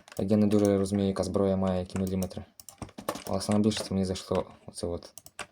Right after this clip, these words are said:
Тут, о, тут дуже легко знайти для нього патрони. Як бачите, о. Їх всього тридцять дві штуки, по-моєму. Як воно перезаряджається? Стандартно.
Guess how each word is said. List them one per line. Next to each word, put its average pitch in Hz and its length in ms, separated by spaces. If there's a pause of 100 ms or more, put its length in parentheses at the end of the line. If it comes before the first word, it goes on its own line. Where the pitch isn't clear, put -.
(800)
Тут, 104 120
о, 107 200 (920)
тут 110 120
дуже 110 180
легко 98 280
знайти 92 400
для 92 140
нього 92 180
патрони. 117 460 (680)
Як 104 120
бачите, 104 360 (120)
о. 98 120 (1300)
Їх - 100
всього 104 220
тридцять 95 380
дві 107 80
штуки, 113 260
по-моєму. 101 320 (300)
Як 107 100
воно 107 140
перезаряджається? 92 720 (1400)
Стандартно. 90 540